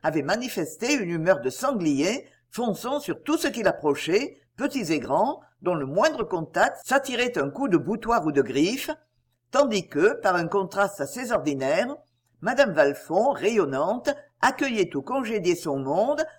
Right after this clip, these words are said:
d'un sourire de langueur et de bienveillance. Mais qu'est-ce qui se passe donc chez nous ? songeait le jeune Wilkie, surprenant Florence et le ministre dans cette intimité si près de sa mère.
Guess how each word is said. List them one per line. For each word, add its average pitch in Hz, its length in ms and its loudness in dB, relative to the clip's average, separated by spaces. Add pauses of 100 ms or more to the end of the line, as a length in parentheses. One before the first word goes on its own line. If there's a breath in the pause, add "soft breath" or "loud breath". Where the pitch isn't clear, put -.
d'un 160 160 0
sourire 233 420 -2
de 131 100 2
langueur 185 520 4
et 277 80 -2
de 180 100 0
bienveillance. 131 920 -4 (1900)
Mais 190 160 2
qu'est-ce 339 220 2
qui 339 120 4
se 277 80 0
passe 220 300 4
donc 190 280 2
chez 160 200 2
nous ? 147 320 -2 (300 soft breath)
songeait 185 380 4
le 151 120 4
jeune 202 280 -2
Wilkie, 165 840 -2
surprenant 214 540 -4
Florence 214 520 0
et 160 40 -2
le 147 100 0
ministre 151 680 -4 (220 soft breath)
dans 170 140 -2
cette 170 240 -4
intimité 214 760 0
si 202 260 -8
près - 260 -4
de 254 100 -6
sa 156 180 -2
mère. 127 360 -2